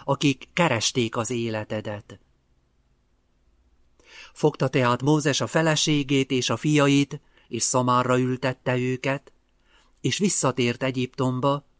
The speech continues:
kezében hordozva Isten botját. És mondta neki,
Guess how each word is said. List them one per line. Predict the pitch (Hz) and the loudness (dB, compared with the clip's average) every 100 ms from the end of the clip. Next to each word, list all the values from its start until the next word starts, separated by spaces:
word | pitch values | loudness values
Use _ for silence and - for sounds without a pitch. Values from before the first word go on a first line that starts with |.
| _ _ _ _ | _ _ _ _
kezében | 160 170 180 170 165 165 | 2 2 4 4 4 2
hordozva | 147 143 156 147 156 139 135 147 156 _ | 2 4 4 4 2 2 0 0 0 _
Isten | 143 - - 147 135 127 | -8 -6 -6 -4 -4 -4
botját. | 123 120 - 110 107 101 110 104 _ _ _ _ _ _ _ _ _ _ _ _ _ _ _ _ _ _ _ _ _ _ _ _ | -6 -6 -6 -6 -4 -6 -10 -14 _ _ _ _ _ _ _ _ _ _ _ _ _ _ _ _ _ _ _ _ _ _ _ _
És | - 135 139 | 0 2 2
mondta | 185 180 156 | 2 0 0
neki, | 143 147 143 123 117 | 0 0 -2 -4 -6